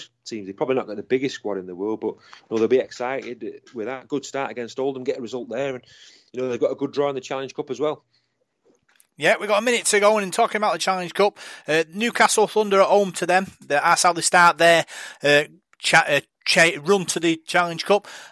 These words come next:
Speaker 2: Opportunity for Stuart Littler's men to, uh, to put that on.
Speaker 1: Yeah, Newcastle Thunder are a decent side, though. They, they've done well last couple of seasons. They've got an awful lot of junior clubs playing rugby league up that neck of the woods now, and, uh, the game seems to be booming up there. So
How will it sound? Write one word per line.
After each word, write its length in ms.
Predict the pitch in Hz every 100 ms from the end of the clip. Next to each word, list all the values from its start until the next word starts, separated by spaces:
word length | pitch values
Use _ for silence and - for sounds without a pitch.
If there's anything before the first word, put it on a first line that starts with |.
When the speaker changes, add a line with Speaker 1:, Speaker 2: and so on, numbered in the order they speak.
| _
Speaker 2:
Opportunity 540 | 190 - - 226 226 196
for 180 | -
Stuart 240 | 190 - 220
Littler's 240 | 208 156
men 200 | 185 196
to, 260 | - 196 185
uh, 100 | 190
to 180 | - 175
put 220 | - 202
that 160 | 175
on. 160 | 160 139 - _ _ _ - - _ _ - - - - -
Speaker 1:
Yeah, 260 | 208 302 269
Newcastle 420 | 262 - 226 190
Thunder 280 | 196 233 196
are 40 |
a 40 |
decent 320 | 165 185 151 117
side, 300 | 165 196 196
though. 120 | 170
They, 160 | 156 135
they've 160 | 175
done 140 | 156 143
well 140 | 156
last 180 | 185 -
couple 240 | - -
of 80 | 113
seasons. 460 | - - - 117 123
They've 100 | 113
got 140 | -
an 60 | 127
awful 300 | 147 139 131
lot 160 | 131
of 80 | 123
junior 360 | - 117 151 143
clubs 240 | - 110
playing 340 | - 107 107 104
rugby 240 | 101 113
league 180 | 101 101
up 100 | 98
that 160 | 101
neck 200 | 101 113
of 60 | 101
the 80 | 98
woods 260 | 101 98
now, 240 | 104 104 110
and, 120 | 107
uh, 100 | 107
the 100 | 101
game 220 | 123 135
seems 180 | - 120
to 40 |
be 60 | 120
booming 340 | 104 123 147 139
up 100 | 104
there. 200 | 104 101
So 280 | - 104